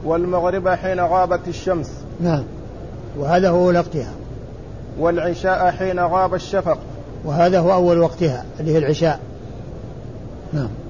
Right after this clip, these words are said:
Speaker 1: قال: "ثم صلى الظهر حين كان فيء الإنسان مثله".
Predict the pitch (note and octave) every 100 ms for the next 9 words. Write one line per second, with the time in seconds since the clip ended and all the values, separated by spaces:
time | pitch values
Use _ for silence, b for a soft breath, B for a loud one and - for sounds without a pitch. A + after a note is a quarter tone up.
0 | - - - D#3 F3 F3 E3+ F#3+ F#3+ F3+
1 | G3 F#3 F3+ E3+ F#3+ F3+ F3+ F#3 F#3+ F3+
2 | C#3+ F#3 F#3 F3 F#3 G3 F#3 F#3 F3+ F3+
3 | - F3+ F3 F3 F3 - D3+